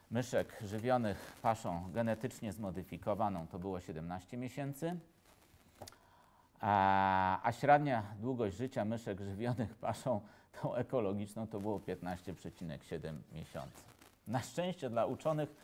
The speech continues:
e, ten test nie przeszedł, e, testu st-, e, statystyki, przynajmniej przy zastosowanym teście statystycznym, więc nie możemy poważnie do tego podchodzić. Niemniej jednak wynik tam jest. Tylko oczywiście nikt na niego już nie patrzy, nikt go,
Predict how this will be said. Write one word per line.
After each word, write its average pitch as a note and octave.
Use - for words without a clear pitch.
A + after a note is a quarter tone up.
e, F#2
ten B2+
test C3+
nie C3
przeszedł, C3
e, G2
testu A#2+
st-, -
e, F2+
statystyki, -
przynajmniej E2+
przy -
zastosowanym G2
teście F#2
statystycznym, G#2+
więc G2
nie F#2+
możemy G2+
poważnie G2+
do D#2+
tego D2+
podchodzić. D#2
Niemniej C#3+
jednak A#2+
wynik C#3+
tam E3
jest. -
Tylko -
oczywiście C#3
nikt B2+
na B2+
niego G2
już F#2
nie F2
patrzy, -
nikt A2
go, G2+